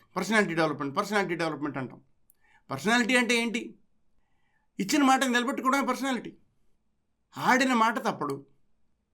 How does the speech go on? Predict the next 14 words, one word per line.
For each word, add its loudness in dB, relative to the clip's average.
సత్యం 2
పలుకుతాడు. -2
తర్వాత 4
తోటి 4
వాళ్ళందరినీ 2
తనతో 0
సమానంగా -2
చూస్తాడు, -10
ప్యూర్ 2
క్యారెక్టర్. -6
తులసీదాస్ 0
ఒక 0
మాట 4
అంటారు, -2